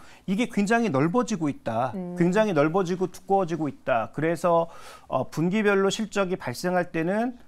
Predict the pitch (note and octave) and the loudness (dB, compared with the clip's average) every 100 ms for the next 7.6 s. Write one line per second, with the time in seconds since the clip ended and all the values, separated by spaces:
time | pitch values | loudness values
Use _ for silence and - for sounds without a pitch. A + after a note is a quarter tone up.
0 | - - A#3 A#3 A3 G#3 G3+ - D#3 G#3+ | -10 -4 -2 -2 -2 -2 -4 -2 -2 0
1 | B3+ A3+ C3 F#3 E3+ E3+ F3 A2+ A#2 - | 2 0 -2 -4 -4 -2 -2 0 -4 -6
2 | G2+ - - _ - - - F3+ G#3+ F#3+ | -12 -14 -20 _ -12 -6 -2 4 6 6
3 | F3 G3 G#3 D#3 C3+ - F#3+ F#3+ F#3+ G#3+ | 2 0 0 0 0 0 -2 -2 -2 -2
4 | B3+ A3 A3 G3+ G3 - D#3+ D#3+ G2+ - | -4 -4 -2 -2 -2 0 2 2 -2 0
5 | G3+ A#2 G2 G3 F#3+ F#3 - G3+ B3+ A#3+ | 0 0 -6 -8 -10 -2 2 4 4 2
6 | - F3+ F3 D3+ D#3 - C#3 D#3 E3+ D3+ | -2 -4 -4 -6 -6 -4 -4 -4 -6 -4
7 | C#3+ A2+ A2 - F3+ | -4 -6 -12 -6 -6